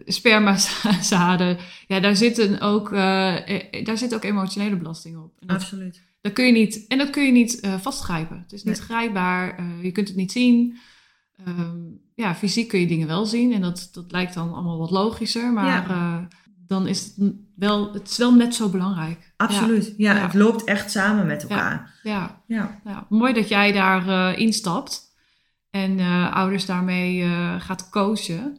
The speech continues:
Speaker 2: Ja.
Speaker 1: En, en ouders, ehm, ja, ik hoop dat ze het inderdaad zichzelf gaan gunnen, dat ze daarin, eh, dat ze daarin stappen en, en verder kijken dan alleen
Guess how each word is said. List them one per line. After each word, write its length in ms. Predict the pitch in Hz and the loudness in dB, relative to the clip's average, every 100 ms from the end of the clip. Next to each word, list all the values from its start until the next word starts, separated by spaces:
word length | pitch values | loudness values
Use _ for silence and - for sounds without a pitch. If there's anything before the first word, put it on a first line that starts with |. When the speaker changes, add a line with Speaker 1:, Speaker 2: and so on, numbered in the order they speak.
| - | -6
Speaker 2:
Ja. 400 | 185 170 180 - - | -2 -2 -4 -18 -8
Speaker 1:
En, 280 | 190 180 175 | -4 -2 -2
en 180 | 185 | -4
ouders, 540 | - 185 185 185 - - | -2 0 0 -4 -6 -8
ehm, 520 | 185 170 170 165 160 180 - _ _ | -6 -4 -4 -4 -6 -8 -12 _ _
ja, 420 | 254 220 139 - - | -6 -4 -4 -8 -10
ik 120 | 190 | -2
hoop 180 | 208 208 | 0 0
dat 140 | 202 | -2
ze 100 | - | -4
het 220 | 190 185 - _ | -8 -10 -20 _
inderdaad 380 | 214 208 202 202 | -2 0 -2 -4
zichzelf 260 | - 208 | -6 -8
gaan 140 | 202 196 | -6 -8
gunnen, 440 | - 247 247 180 | -6 -2 0 0
dat 180 | 185 185 | -2 -6
ze 100 | 202 | -6
daarin, 540 | 190 196 - 214 240 | -6 -6 -4 0 2
eh, 400 | 208 190 185 180 | 2 0 -2 -4
dat 120 | 185 | -8
ze 100 | 190 | -12
daarin 280 | 202 - 240 | -12 -4 -2
stappen 540 | 240 - 160 156 165 160 | -2 -4 -8 -8 -12 -8
en, 180 | 180 175 | -8 -4
en 120 | 196 | -6
verder 380 | 190 247 262 185 | -2 0 0 0
kijken 420 | 175 180 180 190 | 0 0 0 -2
dan 160 | 180 | -4
alleen 540 | 180 180 185 185 180 | -6 -6 -4 -2 -4